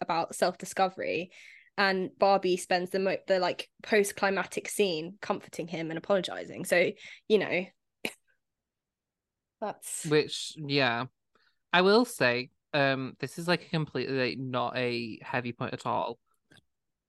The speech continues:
Speaker 1: Ooh. <laughs> Down goes the mic.
Speaker 2: <laughs>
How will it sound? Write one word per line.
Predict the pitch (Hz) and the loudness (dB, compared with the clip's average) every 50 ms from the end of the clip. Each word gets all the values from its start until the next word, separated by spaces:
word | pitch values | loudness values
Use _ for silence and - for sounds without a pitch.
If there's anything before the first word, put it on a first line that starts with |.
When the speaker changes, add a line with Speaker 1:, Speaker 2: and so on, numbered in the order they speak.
| _ 202 | _ 8
Speaker 1:
Ooh. | 214 339 554 571 571 - - | 10 12 10 10 8 6 4
<laughs> | 302 - - - - 147 - 403 403 - - - - _ _ | 4 6 8 6 8 10 8 8 8 8 4 2 0 _ _
Down | - 254 247 247 247 | 6 8 10 10 10
goes | 240 233 220 226 | 10 10 8 8
the | 233 | 6
mic. | 214 208 233 381 453 - - | 6 8 6 6 4 2 0
Speaker 2:
<laughs> | 214 220 190 | 0 0 -2